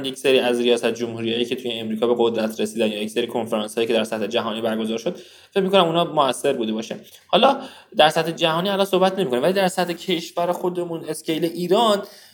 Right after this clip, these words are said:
بیست بیست و دو سال خیلی مهمیه. اتفاقای مهمی هم تا الان داشتیم. ما، اه، یه سری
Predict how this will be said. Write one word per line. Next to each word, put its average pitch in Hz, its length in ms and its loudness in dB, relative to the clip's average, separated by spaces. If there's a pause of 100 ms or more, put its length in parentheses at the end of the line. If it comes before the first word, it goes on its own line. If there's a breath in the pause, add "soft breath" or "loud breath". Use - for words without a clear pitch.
بیست - 180 -6
بیست 185 140 -2
و 180 40 10
دو 175 100 4
سال 180 220 0
خیلی 151 260 -4
مهمیه. 143 880 -4
اتفاقای 131 400 0
مهمی 139 380 -6
هم 139 120 -6
تا 135 120 -6
الان 117 340 -2
داشتیم. 107 460 -8
ما، 117 300 -4 (440 loud breath)
اه، 110 280 -2 (380)
یه 120 80 -2
سری 113 500 -2